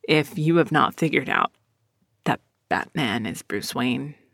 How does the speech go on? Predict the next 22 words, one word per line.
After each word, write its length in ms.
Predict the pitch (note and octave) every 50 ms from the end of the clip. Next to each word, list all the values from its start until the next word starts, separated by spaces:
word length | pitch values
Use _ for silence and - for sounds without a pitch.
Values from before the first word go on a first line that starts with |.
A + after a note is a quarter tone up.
| _ _ _ _ _ -
or 180 | - D#4 F#4
vice 280 | C4+ - - - C#3 -
versa, 380 | - - C3+ D3+ - - D3 D3+
however 380 | - - - C3 B2+ B2 C3+
you 100 | C#3+ C3
wanna 180 | C3+ C#3 C3+ C3+
look 200 | C#3 C#3+ - -
at 120 | D3 D3+
it. 120 | D3 - -
I 100 | F3+ E3+
am 120 | D#3 D3 -
sorry 360 | - - - - B2+ D3+ D#3
that 120 | - F3
I 60 | E3+ E3+
ruined 420 | E3+ F3 F3+ F3+ F#3 F3+ F3+ F#3
the 240 | F#3 F#3+ F#3+ - G3+
su-, 240 | - - F#3+ F#3 -
the 320 | - - F#3 E3+ F3+ F#3 F3+
suspense 520 | - - F#3 - - F#3+ F3+ F3 F3 -
for 240 | - - F3 - G3
<laughs> 20 | -
you, 200 | B3 A3 -